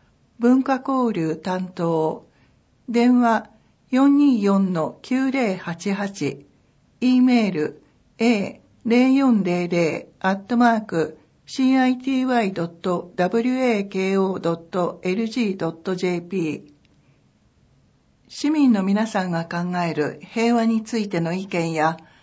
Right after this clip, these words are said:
目指すべき平和な街について話し合ってみませんか？ワークショップでの広い意見交換を通じて、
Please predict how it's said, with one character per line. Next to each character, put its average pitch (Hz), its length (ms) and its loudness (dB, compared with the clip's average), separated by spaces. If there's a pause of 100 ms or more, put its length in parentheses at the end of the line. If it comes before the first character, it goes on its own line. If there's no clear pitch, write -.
(180)
目 196 140 0
指 240 200 -2
す 220 180 -6
べ 185 160 -4
き 156 240 -4
平 240 340 -2
和 240 140 2
な 233 100 2
街 226 300 -2
に 196 160 0
つ 170 120 -6
い 165 120 -2
て 151 360 -4
話 202 380 -4
し 220 80 -2
合 214 60 -2
っ 214 100 -12
て 170 80 -14
み 156 120 -6
ま 151 140 -6
せ 156 200 -10
ん 147 80 -14
か？ 190 280 -8 (1400)
ワ 233 160 4
ー 262 60 -2
ク 262 140 -8
シ 254 100 -4
ョ 240 40 0
ッ 240 40 -4
プ 208 200 -6
で 165 120 -2
の 151 300 -2
広 226 440 -2
い - 180 -8
意 175 100 -6
見 233 220 0
交 220 200 -4
換 170 320 -2
を 160 80 -6
通 196 260 -6
じ 160 200 -10
て、 156 320 -4